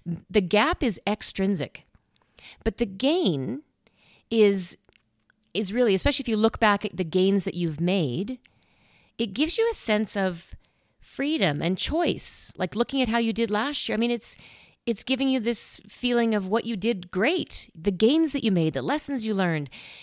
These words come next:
And then you can move forward with more of a sense of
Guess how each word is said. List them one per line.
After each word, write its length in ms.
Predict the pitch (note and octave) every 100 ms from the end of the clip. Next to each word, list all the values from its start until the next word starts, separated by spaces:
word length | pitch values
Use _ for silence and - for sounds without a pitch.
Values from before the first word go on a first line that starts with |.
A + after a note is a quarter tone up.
| -
And 140 | A3+ B3+
then 120 | D4+
you 100 | E4+
can 200 | E4 C#4
move 180 | C4+ -
forward 600 | - C4+ C#4 A#3+ F3 -
with 400 | - - A3 -
more 320 | G#3+ A#3+ D4
of 100 | D4
a 80 | B3+
sense 460 | - A#3+ A3+ A3 -
of 360 | F#3 F3+ D#3+